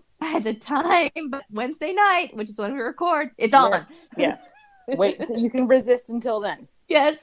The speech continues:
Speaker 1: I'm gonna make myself.
Speaker 2: Okay.
Speaker 1: But it's 'cause I want the authentic experience. Just like Tori and I never share our, our picks, our fashion moment, our epic
Speaker 2: Mm-hmm.
Speaker 1: line. We never share any of that stuff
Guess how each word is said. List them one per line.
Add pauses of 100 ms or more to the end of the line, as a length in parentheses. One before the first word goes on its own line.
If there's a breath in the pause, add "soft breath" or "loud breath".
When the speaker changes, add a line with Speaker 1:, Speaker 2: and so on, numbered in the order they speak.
(200)
Speaker 1:
I'm
gonna
make
myself. (360 loud breath)
Speaker 2:
Okay.
Speaker 1:
But (380)
it's
'cause
I
want
the
authentic
experience.
Just
like (260 soft breath)
Tori
and
I
never
share (640)
our, (380)
our
picks,
our
fashion
moment, (100)
our
epic
Speaker 2:
Mm-hmm.
Speaker 1:
line.
We
never
share
any
of
that
stuff